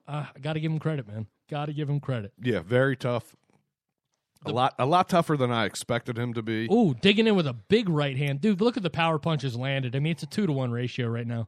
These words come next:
Speaker 2: Yeah, yeah. It's, uh, Chocolatito landing way, way more punches. But, ooh, Arroyo throwing a big right hand over the, behind the guard of Chocolatito. And Chocolatito, again,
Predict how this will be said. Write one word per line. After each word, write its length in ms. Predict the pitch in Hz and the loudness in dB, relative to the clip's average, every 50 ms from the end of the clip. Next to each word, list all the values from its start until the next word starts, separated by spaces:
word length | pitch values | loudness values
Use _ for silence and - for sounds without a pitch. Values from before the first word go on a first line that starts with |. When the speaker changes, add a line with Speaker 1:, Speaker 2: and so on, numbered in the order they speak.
| _ _ - | _ _ -6
Speaker 2:
Yeah, 260 | 190 208 226 175 104 85 | -2 0 0 0 0 -2
yeah. 240 | 101 156 180 165 113 | 0 0 2 2 2
It's, 160 | 101 - - 95 92 98 - | 0 -2 -8 -14 -16 -8 -2
uh, 300 | 143 143 131 127 113 135 131 120 | 0 0 0 0 -2 -4 -6 -6
Chocolatito 720 | - - 160 160 151 151 127 - 151 139 127 127 110 107 | -2 -2 0 0 0 -2 -2 0 0 0 0 0 0 0
landing 480 | 110 117 113 107 101 92 87 101 135 165 | 0 0 -2 -2 -2 -4 -4 -4 -2 2
way, 320 | 190 196 196 196 185 160 | 2 4 4 4 4 4
way 220 | 139 123 127 123 117 | 4 4 2 2 2
more 180 | 113 110 107 | 0 -2 -4
punches. 500 | - - 110 104 95 - 78 76 - - - _ _ _ | -4 -4 -6 -6 -6 -8 -10 -12 -12 -14 -18 _ _ _
But, 100 | - - - - | -8 -8 -6 -2
ooh, 320 | 208 285 320 294 190 127 | 2 6 6 8 6 6
Arroyo 460 | 110 123 143 175 202 220 214 190 156 131 | 4 4 6 8 8 8 8 8 6 4
throwing 280 | - 151 143 135 123 | 4 2 2 2 2
a 60 | 117 | 0
big 380 | 104 - _ 180 208 233 220 165 | -2 0 _ 8 8 8 8 6
right 260 | 156 151 139 131 127 | 4 2 4 4 2
hand 300 | 120 131 127 127 120 120 | 0 0 -2 0 0 2
over 220 | 123 123 117 120 120 | 0 0 0 -2 -4
the, 80 | 110 - _ _ _ _ _ _ | -4 -6 _ _ _ _ _ _
behind 340 | - 117 113 151 160 156 147 | -2 -2 0 2 2 2 2
the 60 | 139 | 2
guard 340 | 120 123 135 135 135 135 127 | 2 4 4 6 6 4 4
of 100 | 120 - | 0 -2
Chocolatito. 640 | - 151 135 131 - 135 117 - 131 127 117 127 113 | 0 0 0 0 0 -2 -4 -4 -4 -4 -2 -2 -2
And 80 | 117 131 | -2 0
Chocolatito, 580 | - 175 165 165 160 - 156 143 139 135 120 117 | 0 0 0 0 0 0 0 2 2 2 2 2
again, 300 | 117 120 113 98 92 | 0 -2 -2 -4 -4